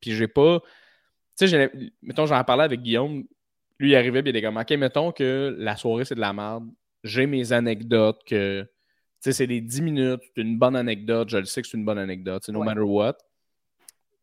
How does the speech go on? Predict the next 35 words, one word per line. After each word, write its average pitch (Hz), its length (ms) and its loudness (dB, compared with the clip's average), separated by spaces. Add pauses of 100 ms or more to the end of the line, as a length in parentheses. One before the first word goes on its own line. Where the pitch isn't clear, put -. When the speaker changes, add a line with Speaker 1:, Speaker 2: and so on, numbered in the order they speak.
(140)
Speaker 1:
Mais 107 200 -2
moi, 127 140 2
mettons, 165 260 0
c'est - 80 -18
pas 151 80 0
nécessairement 123 360 -2
de 139 60 -4
l'anecdote 104 640 -4
que 101 100 -2
je - 120 -6
fais. 120 80 -4
Je 110 60 -2
vais 107 60 -8
faire 123 120 -2
un 123 80 -2
mélange 113 440 -4
d'anecdotes 104 560 -2
puis - 120 -20
de 101 100 -4
stand-up. 104 680 -6
Fait - 80 -8
que, - 40 -18
tu - 20 -12
sais, 175 60 -6
des 143 100 -2
fois, 170 100 -6
quand 127 160 -2
j'ai 120 100 0
passé 113 340 2
mes 151 140 -2
deux 131 220 0
anecdotes 117 520 -2
que 110 100 0
j'aime 104 260 -2
bien, 117 240 -2